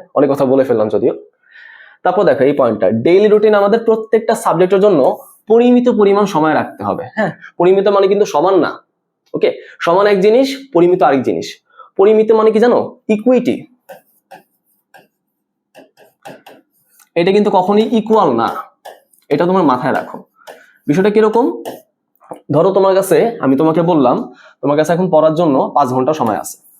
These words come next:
পাঁচ ঘন্টা সময় আছে। তুমি কি করলা? পাঁচ ঘন্টাকে সমান পাঁচটা ভাগে ভাগ করলা, এক ঘন্টা করে তুমি পাঁচটা সাবজেক্ট পড়লা। এটা হচ্ছে ইকুয়াল,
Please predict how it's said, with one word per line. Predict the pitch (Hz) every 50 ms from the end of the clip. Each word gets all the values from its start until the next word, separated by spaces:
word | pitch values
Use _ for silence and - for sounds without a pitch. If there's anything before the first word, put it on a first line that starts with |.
| _ _ _ _ _ _ _ - - _ _ _ _ _ _ _ _ - - - - _ _ _ _ _
পাঁচ | - - 151 131
ঘন্টা | 127 123 120 -
সময় | - - 98 95 87
আছে। | - - 120
তুমি | 156 165 180
কি | 185 214 208
করলা? | 226 214 175 135 123 - - - - - - - - - - _ _ _ _ _ _ - -
পাঁচ | - 175 180
ঘন্টাকে | 175 180 190 190 208 208 202 214
সমান | 208 214 180 180 190 190 196
পাঁচটা | 156 151 - 180 175
ভাগে | 185 185 190 185
ভাগ | 180 180 175 -
করলা, | 190 185 180 180 208 - - - - _ _ - - _ -
এক | 165 175 170
ঘন্টা | 151 175 185 190 202 202
করে | 196 190 147 131 156
তুমি | - 151 147 180 214
পাঁচটা | 196 - 147 139 - 156 147
সাবজেক্ট | - 139 117 117 113 -
পড়লা। | - 95 92 90 85 - - - - - _ _ _ _ _ _ _ _ _ _ _ _ _ _ _ _ _ _ _ _ _ _ _ - - _ _ _ - - - _ - - - _ -
এটা | 175 175 196 196
হচ্ছে | 180 196 190 175 - 226 - -
ইকুয়াল, | 185 - - 180 147 117 -